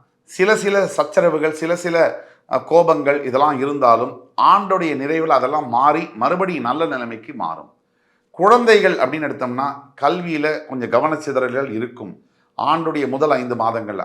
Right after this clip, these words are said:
அதுக்கு பிறகு தன்னாலேயே மாறி மிகப்பெரிய அளவுல கல்வி கற்கக்கூடிய, நம்ம நினைச்ச இடத்துல போஸ்ட் கிராஜுவேஷன் பண்ணக்கூடிய அமைப்புகள்லாம் வரும். வெளிநாடு வாய்ப்புகள் அப்படின்னு எடுத்தோம்னா இதை விட ஒரு சிறந்த ஆண்டு கன்னிராசி நேயர்களுக்கு இல்லை. அதே மாதிரி ஆன்மீகம்னு எடுத்தீங்கன்னா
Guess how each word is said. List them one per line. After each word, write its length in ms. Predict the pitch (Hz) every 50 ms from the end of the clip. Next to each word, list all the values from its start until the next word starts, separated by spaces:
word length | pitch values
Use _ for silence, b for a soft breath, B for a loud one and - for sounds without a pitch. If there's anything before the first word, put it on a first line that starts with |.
| -
அதுக்கு 220 | 110 123 120 120 117
பிறகு 260 | 127 143 160 165 160 -
தன்னாலேயே 560 | - 123 131 143 151 156 151 160 165 180 185
மாறி 320 | 156 135 131 139 139 151 160 - -
மிகப்பெரிய 480 | 120 120 131 127 - 147 147 156 147 131
அளவுல 240 | 127 131 135 139
கல்வி 280 | 135 131 127 139 139 143
கற்கக்கூடிய, 540 | 120 127 117 - 127 120 - 117 117 117 127 135 135 131 b b b b b b b -
நம்ம 140 | 117 120
நினைச்ச 320 | 120 120 135 156 156 - - 151 139
இடத்துல 260 | 139 147 151 160 151 139 123 113 -
போஸ்ட் 240 | 127 147 - - 139
கிராஜுவேஷன் 480 | 139 131 127 135 131 117 131 135 120 117
பண்ணக்கூடிய 340 | 120 120 - 120 113 110 104 101
அமைப்புகள்லாம் 580 | 117 135 135 135 123 117 113 110 117 143 - - -
வரும். 300 | - 92 95 87 78 - _ _ _ _ _ _ _
வெளிநாடு 440 | _ 135 170 202 220 220 214 208 196 165
வாய்ப்புகள் 420 | 156 156 165 165 156 147 147 135
அப்படின்னு 260 | 123 123 143 151 143
எடுத்தோம்னா 380 | 127 120 - 127 127 123 135 143 - - -
இதை 260 | 123 123 120 123 123
விட 180 | 123 147 175 185
ஒரு 140 | 175 139
சிறந்த 360 | 120 - 135 139 147 156 151 143
ஆண்டு 280 | 131 123 123 123 127 143
கன்னிராசி 520 | 139 - 120 135 139 143 139 135 - - 123 120
நேயர்களுக்கு 400 | 117 110 113 110 113 110 127 139 113
இல்லை. 160 | 98 95 95 90 - _ _ _
அதே 220 | _ 101 104 117 117
மாதிரி 200 | 120 127 135 127 104 110 143
ஆன்மீகம்னு 480 | 165 175 170 165 156 160 165 165 151 127
எடுத்தீங்கன்னா 420 | 120 - - 113 104 101 113 -